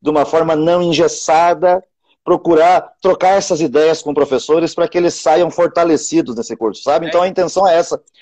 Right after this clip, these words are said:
Speaker 1: É, é, é um, é um propósito nobre, a gente tá fazendo isso de coração aí pela educação do nosso país,
Speaker 2: Cara,
Speaker 1: sabe?
Speaker 2: é, é o mesmo caminho que a gente, quando percebeu isso da Jovem Gênero, a gente falou, cara, a gente precisa colocar nossas plataformas gratuitas, a gente precisa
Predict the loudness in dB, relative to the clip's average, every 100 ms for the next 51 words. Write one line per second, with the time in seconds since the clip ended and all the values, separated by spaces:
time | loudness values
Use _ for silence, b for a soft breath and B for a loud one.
0 | b 2 4 4 2 B B 0 2 4
1 | 2 0 -4 -2 0 2 0 0 0 0
2 | 0 -2 0 2 2 2 2 2 2 0
3 | -4 -4 0 0 0 -4 -6 -4 0 0
4 | 0 -2 0 2 0 0 0 0 -2 -2
5 | -2 -4 -4 -2 0 2 2 0 -2 -4
6 | -8 -8 -10 _ -4 -2 0 0 0 -4
7 | -4 -4 -6 -10 -10 -12 -4 -2 -2 -4
8 | -8 -8 -4 -4 -4 -2 -2 -2 -4 -2
9 | -4 0 -2 -4 -10 -6 -4 -2 -4 -6
10 | -8 -10 -10 -12 -8 -8 -2 -2 -2 -6
11 | -12 -6 -6 -4 -8 -4 -4 -2 -2 -2
12 | -2 -2 -4 -8 -6 -4 -4 -4 -4 -6
13 | -6 -4 -4 -6 -10 -8 -10 -12 -14 -2
14 | -2 -2 -12 -10 -8